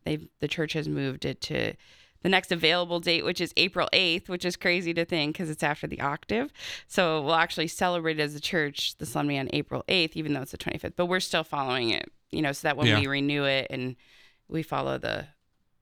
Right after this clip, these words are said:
Speaker 1: the twenty-fifth date.
Speaker 2: Yeah. So for those, um, of our friends that don't know how to choose a date, typically you select,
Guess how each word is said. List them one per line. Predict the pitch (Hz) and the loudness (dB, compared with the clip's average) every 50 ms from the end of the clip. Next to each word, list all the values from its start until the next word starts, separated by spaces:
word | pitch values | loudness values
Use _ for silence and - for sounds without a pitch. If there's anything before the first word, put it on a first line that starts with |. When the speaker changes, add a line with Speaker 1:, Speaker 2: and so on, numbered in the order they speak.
| _ _ - | _ _ -20
Speaker 1:
the | - | -20
twenty-fifth | - - 139 127 117 - - 139 - - - | -12 -10 -8 -8 -8 -8 -8 -10 -10 -10 -12
date. | - 143 - - - - - _ | -12 -12 -12 -14 -18 -20 -12 _
Speaker 2:
Yeah. | - 104 95 95 101 - _ _ - - _ | -4 -2 -2 -2 -4 -6 _ _ -20 -8 _
So | - - 139 127 | 2 4 4 4
for | 120 - 139 127 | 4 4 2 4
those, | 113 131 131 131 131 127 120 - - - - - - - - - - | 4 4 4 4 4 2 2 0 -2 -2 -2 -4 -4 -4 -4 2 4
um, | 101 101 101 98 98 95 98 95 - - _ _ _ _ _ _ _ _ - - | 4 6 6 4 4 4 2 0 -2 -8 _ _ _ _ _ _ _ _ -6 0
of | - 101 | 4 4
our | 104 98 | 4 4
friends | - - 110 101 101 101 - - | 4 4 4 4 4 4 2 0
that | - 107 98 92 - | 0 0 0 0 2
don't | - 101 95 95 - - | 2 2 4 2 2 2
know | 98 98 95 92 92 95 95 90 - - _ _ _ _ _ _ _ _ _ _ | 4 4 4 6 6 4 4 2 0 -2 _ _ _ _ _ _ _ _ _ _
how | - 113 101 | 4 4 4
to | 92 87 | 4 4
choose | - - - 107 101 98 - - | 2 2 4 4 4 4 4 2
a | 95 | 2
date, | 82 - 101 87 90 - - | 2 4 4 4 2 6 8
typically | - 147 139 156 139 - - 120 110 104 101 95 98 98 95 104 - - | 8 8 8 6 2 2 2 4 4 4 4 4 2 2 0 -2 0 2
you | 101 101 | 2 4
select, | 98 - - - 101 92 98 98 95 95 95 - _ - - - | 4 2 2 2 2 2 2 2 2 2 0 -2 _ -10 -12 -12